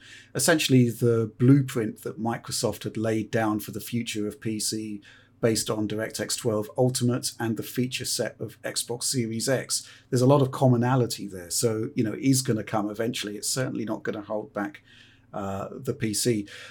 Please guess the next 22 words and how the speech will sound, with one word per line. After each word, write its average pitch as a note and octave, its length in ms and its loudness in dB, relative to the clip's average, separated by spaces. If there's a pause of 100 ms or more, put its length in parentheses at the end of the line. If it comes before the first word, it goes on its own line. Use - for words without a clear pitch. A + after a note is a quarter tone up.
(160)
um, G#2 540 0
or, A2 160 -4
or A2 180 -2
the G#2 80 -4
consoles A2 520 0
rather. G2 340 -4 (360)
And C3+ 200 6
if F#3 140 4
we D#3 80 6
look E3+ 180 6
at - 80 -2
stuff - 400 0
like, G#2 400 -6
um, G2+ 540 -2
you A2 80 -6
know, G2+ 80 -2
the G2+ 100 -10
Geometry A2+ 560 0
engine, G#2+ 380 -2
that's - 460 -2
actually G#2+ 320 -6
in, D#3 360 0